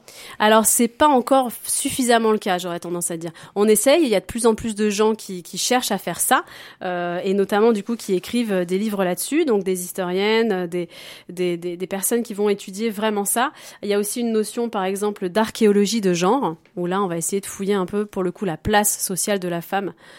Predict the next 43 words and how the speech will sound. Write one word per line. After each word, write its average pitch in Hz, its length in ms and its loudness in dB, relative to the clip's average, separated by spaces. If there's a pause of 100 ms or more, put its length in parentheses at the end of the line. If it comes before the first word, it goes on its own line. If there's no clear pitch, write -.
(240)
euh, 156 640 -10
à - 100 -6
cette 170 220 -8
époque-là, 190 420 -4
dans 214 60 -4
l'archéologie. 175 680 -8 (280)
Et 202 100 2
sinon, 214 380 4
bah 208 140 4
voilà, 214 180 6
pour 214 160 -4
citer 220 260 -4
quelques 208 280 -2
personnes, 220 520 2
Michèle 202 360 2
Perrault, 214 280 6
qui 214 120 -2
est - 20 4
une 180 60 2
grande 196 200 2
historienne, 208 460 0
qui, 185 220 -12
qui - 100 -6
a 185 60 2
été 180 160 -2
une 196 100 -2
des 180 100 -2
premières 240 420 2
à 208 60 2
se 190 140 -4
poser 226 320 2
la 190 140 2
question, « 269 400 -4 (360)
Ok, 185 180 -6
mais, 214 260 0
euh, 165 240 -6
en 165 80 -8
fait, 202 220 -6
les 175 100 -4
femmes 214 240 -4
dans 180 100 -2
tout 180 100 -12
ça, 226 220 -8